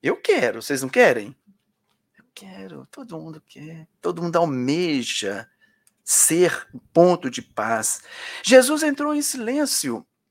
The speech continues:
<clears throat> como se houvera terminado a sua exposição, judiciosa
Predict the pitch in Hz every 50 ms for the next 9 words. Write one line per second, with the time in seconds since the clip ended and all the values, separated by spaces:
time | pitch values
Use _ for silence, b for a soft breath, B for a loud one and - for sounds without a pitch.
0 | _ _ _ - - - - - _ _ _ _ _ _ _ _ _ _ _ _
1 | _ _ _ - - - - - - 185 190 190 185 - - 160 156 147 131 123
2 | 165 185 214 247 254 240 240 233 226 233 226 226 _ _ _ _ - 156 160 175
3 | 175 165 147 131 123 120 127 123 127 120 - - - 120 117 120 - - - -
4 | 117 113 107 107 110 - - - 123 147 151 _ _ _ _ _ _ _ _ _
5 | _ - _ _ - - - 143 185 175 170 185 151 - - - 147 139 147 170
6 | 196 208 208 202 208 208 208 208 208 208